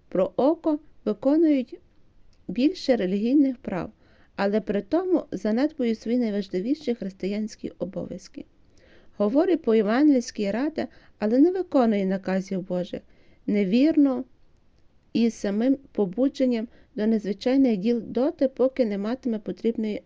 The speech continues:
заохоти до виконання звичайних своїх обов'язків.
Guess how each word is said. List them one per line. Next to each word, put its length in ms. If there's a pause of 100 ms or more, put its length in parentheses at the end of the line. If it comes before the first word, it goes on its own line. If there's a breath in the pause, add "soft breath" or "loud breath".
заохоти 760 (380 soft breath)
до 160
виконання 540
звичайних 560
своїх 400
обов'язків. 680